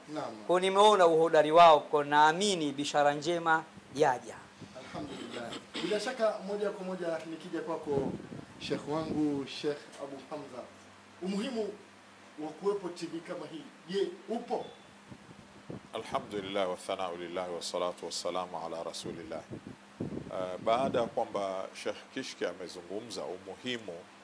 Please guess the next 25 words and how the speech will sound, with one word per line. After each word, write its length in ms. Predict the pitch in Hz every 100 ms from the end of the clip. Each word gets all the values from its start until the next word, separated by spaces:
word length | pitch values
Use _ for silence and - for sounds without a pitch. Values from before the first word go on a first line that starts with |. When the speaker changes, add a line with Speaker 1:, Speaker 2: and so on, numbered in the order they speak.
| - - - - -
Speaker 3:
wa 240 | 92 87 87 85 85 85 -
kuwepo 420 | 110 107 104 101
na 140 | 90 90 85 - 123
i'lam, 500 | 87 78 110 113 - - - - - - - - - - - - - - - - -
nataka 280 | - 123 123
nirudi 380 | 120 135 147 120
kwenye 280 | 123 113 104
Qur'ani 560 | 107 104 127 135 113 90
tuangalie 760 | 107 98 98 101 104 123 101 92 - - - - - - 104
Mwenyezi 300 | 104 101 123
Mungu 200 | - 101
Subhanahu 460 | - - 117 110 95
wa 60 |
Ta'ala 600 | - 92 104 98 85 87 - -
atueleza 680 | 85 - 98 101 95 101 98
nini 360 | 127 123 95 92
juu 160 | 107 104
ya 120 | 98
hawa 440 | 120 120 120 123 104
wenye 220 | 107 98
kutaka 440 | - - 92 90
kufanya 480 | 90 90 - 95 98
fisadi 600 | - 101 - 113 104 98 85 - - - -
katika 360 | 185 - 101
dunia. 420 | 95 101 113 98